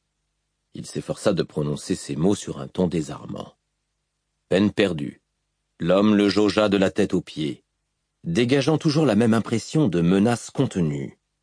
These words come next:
qu'un guerrier qui décide s'il doit frapper ou non. Enfin, il se détendit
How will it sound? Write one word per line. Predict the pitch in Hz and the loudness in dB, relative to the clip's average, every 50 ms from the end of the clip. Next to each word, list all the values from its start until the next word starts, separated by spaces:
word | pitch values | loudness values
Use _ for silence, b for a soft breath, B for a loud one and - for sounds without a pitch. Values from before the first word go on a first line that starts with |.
| _ - | _ -4
qu'un | - 90 87 | -2 -2 0
guerrier | 80 104 101 95 95 101 110 110 - | 2 0 0 2 2 2 2 2 0
qui | - 92 | -2 -4
décide | 82 76 - - - - - 87 87 95 104 110 | -4 -4 -6 -6 -8 -10 -6 -4 -2 -2 -2 -2
s'il | - - - 95 87 80 | -4 -6 -6 -6 -4 -2
doit | 87 82 80 | -2 -2 -4
frapper | - - - 76 - - 82 82 80 - _ | -4 -8 -10 -10 -8 -6 -6 -6 -6 -6 _
ou | 85 82 | -6 -6
non. | 80 76 69 60 57 - - _ _ _ _ _ _ _ _ | -4 -4 -6 -8 -10 -14 -18 _ _ _ _ _ _ _ _
Enfin, | - 107 101 - 170 160 - _ _ _ _ _ _ _ _ _ _ _ - | -2 -2 0 0 0 -2 -2 _ _ _ _ _ _ _ _ _ _ _ -2
il | 107 104 | -2 -2
se | - - 120 | 0 0 0
détendit | 101 127 147 - - 90 85 71 82 110 160 196 | 0 0 0 2 0 0 0 0 0 -2 -2 -2